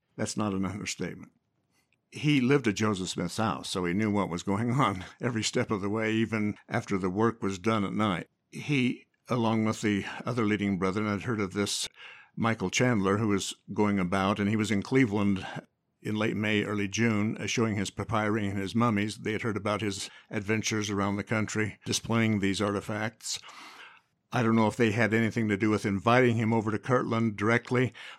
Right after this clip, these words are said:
but in any event, he decided to go over because he heard of Joseph Smith's interest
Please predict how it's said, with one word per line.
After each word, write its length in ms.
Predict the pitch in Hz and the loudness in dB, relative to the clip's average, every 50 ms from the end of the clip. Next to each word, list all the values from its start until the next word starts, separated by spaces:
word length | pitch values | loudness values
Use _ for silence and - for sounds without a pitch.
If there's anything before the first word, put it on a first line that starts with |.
| - | -4
but 120 | - 107 107 | -4 0 2
in 60 | 123 | 4
any 120 | 131 131 | 4 4
event, 220 | 123 110 123 123 123 | 4 4 4 2 2
he 60 | 127 | 0
decided 380 | 107 120 113 - 135 135 123 113 | 0 0 2 4 4 4 4 4
to 80 | 117 | 2
go 160 | 104 113 120 123 | 6 8 8 8
over 140 | 117 127 | 8 6
because 340 | 117 98 117 - 117 113 104 | 4 4 2 2 2 2 2
he 80 | 117 110 | 2 2
heard 240 | 104 123 120 110 113 | 4 4 2 2 2
of 100 | 95 92 | 0 2
Joseph 400 | - 117 110 113 101 113 104 - | 4 4 4 4 2 0 -2 -2
Smith's 340 | - - 120 110 - - | 0 0 0 0 2 2
interest 320 | 120 113 110 113 104 - | 0 0 0 0 -2 -4